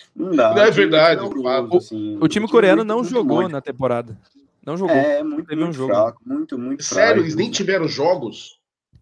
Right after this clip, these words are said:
Speaker 3: O primeiro jogo é
Speaker 1: Não tem
Speaker 3: contra o Tigre,
Speaker 1: calendário.
Speaker 3: em dois mil e vinte e um.
Speaker 2: Nossa, pelo amor
Speaker 1: Não
Speaker 2: de
Speaker 1: tem
Speaker 2: Deus.
Speaker 1: calendário.
Speaker 2: E aí, Barbieri, vai, vai dar o, vai enterrar ou vai dar uma chancezinha pro, pros coreanos?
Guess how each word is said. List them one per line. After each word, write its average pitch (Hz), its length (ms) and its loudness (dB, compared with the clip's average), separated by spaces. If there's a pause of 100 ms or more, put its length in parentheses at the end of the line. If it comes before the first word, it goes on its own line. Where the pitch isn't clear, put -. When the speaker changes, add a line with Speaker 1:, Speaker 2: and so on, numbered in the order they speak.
(160)
Speaker 3:
O - 60 -20
primeiro 165 320 2
jogo 185 200 4
é - 20 2
Speaker 1:
Não 139 80 2
tem 160 100 4
Speaker 3:
contra 151 140 4
o - 20 2
Tigre, 165 120 0
Speaker 1:
calendário. 127 280 -2
Speaker 3:
em 139 40 -8
dois 151 180 0
mil 156 80 -4
e 147 40 -4
vinte 151 200 -8
e 135 60 -10
um. 110 120 -14
Speaker 2:
Nossa, 139 580 -6 (220)
pelo 226 120 -16
amor 185 180 -8
Speaker 1:
Não 131 60 -12
Speaker 2:
de 135 40 -12
Speaker 1:
tem - 100 -12
Speaker 2:
Deus. 104 140 -2
Speaker 1:
calendário. 110 400 -6 (1500)
Speaker 2:
E 170 120 2
aí, 180 400 4
Barbieri, 120 760 0
vai, 151 300 4
vai 165 220 2
dar 165 140 4
o, 135 500 6
vai 151 160 2
enterrar 156 640 2
ou 247 100 8
vai 226 100 4
dar 185 100 4
uma 180 100 0
chancezinha 151 580 -6
pro, 131 200 -14
pros - 120 -20
coreanos? 123 420 -8